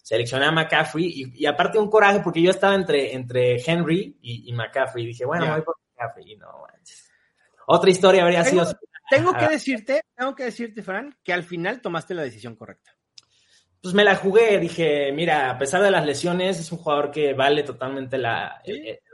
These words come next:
Speaker 1: riesgo". Me hizo sufrir, como no sabes, pero las veces que estuvo presente, sí, sí lo, no,
Speaker 2: Es
Speaker 1: y
Speaker 2: que
Speaker 1: sabes
Speaker 2: eso,
Speaker 1: qué, aparte,
Speaker 2: eso es lo que tiene McCaffrey.
Speaker 1: bien porque logré tradearlo casi que en cuanto se recuperó,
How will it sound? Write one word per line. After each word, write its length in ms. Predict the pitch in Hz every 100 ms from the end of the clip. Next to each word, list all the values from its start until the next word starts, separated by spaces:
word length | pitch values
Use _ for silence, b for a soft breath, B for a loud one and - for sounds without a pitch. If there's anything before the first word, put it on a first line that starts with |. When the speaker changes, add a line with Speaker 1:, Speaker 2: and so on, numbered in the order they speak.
| 143
Speaker 1:
riesgo". 580 | 131 143 135 139 196 -
Me 140 | 127
hizo 180 | 190 208
sufrir, 500 | 185 156 165 180 175
como 220 | 143 131
no 120 | 139 151
sabes, 440 | 147 147 170 - _ _ _
pero 140 | - 156
las 160 | 147
veces 200 | 160 190 -
que 80 |
estuvo 260 | 139 180 185
presente, 500 | 156 127 180 180 190
sí, 360 | 170 151 147 104
sí 180 | - 135
lo, 520 | 135 127 113 107 95 87 _ _ _ _ - _ -
no, 80 | 170
Speaker 2:
Es 60 | 185
Speaker 1:
y 20 |
Speaker 2:
que 40 |
Speaker 1:
sabes 160 | 190 202
Speaker 2:
eso, 100 | 226
Speaker 1:
qué, 60 | 208
aparte, 300 | 202 - 202
Speaker 2:
eso 80 | 180
es 100 | 220
lo 120 | 175
que 60 |
tiene 180 | 143 170
McCaffrey. 360 | 156 135 - - 202
Speaker 1:
bien 200 | 196 202
porque 240 | 190 165
logré 300 | 147 143 165
tradearlo 1300 | 165 185 160 165 165 165 160 156 143 131 117 80 - _
casi 260 | 175 175
que 80 | 185
en 140 | 147 143
cuanto 320 | 139 131 123
se 140 | 131
recuperó, 840 | 123 120 127 131 131 170 - -